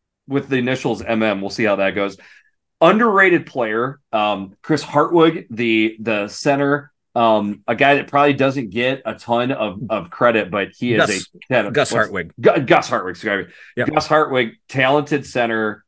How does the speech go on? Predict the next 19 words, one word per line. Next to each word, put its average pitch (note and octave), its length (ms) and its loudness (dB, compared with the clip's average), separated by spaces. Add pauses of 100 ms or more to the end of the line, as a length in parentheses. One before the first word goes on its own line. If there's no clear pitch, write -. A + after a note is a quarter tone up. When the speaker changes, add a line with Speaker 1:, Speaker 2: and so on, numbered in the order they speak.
(200)
Speaker 1:
ve-, B2 360 0
very C3 380 2
good. A2 420 2 (180)
So - 140 -2
we've E3+ 180 6
got, E3 340 2
it C#3 120 -10
seems F#3 340 -6
like D#3 260 2
either B2 560 -2 (140)
the A#2+ 80 -2
left E3+ 300 4
side G3 260 2
of F3+ 120 -6
the D#3 60 2
line C#3 300 0
figured A#2 380 -2
out G2+ 300 0
or C3 440 2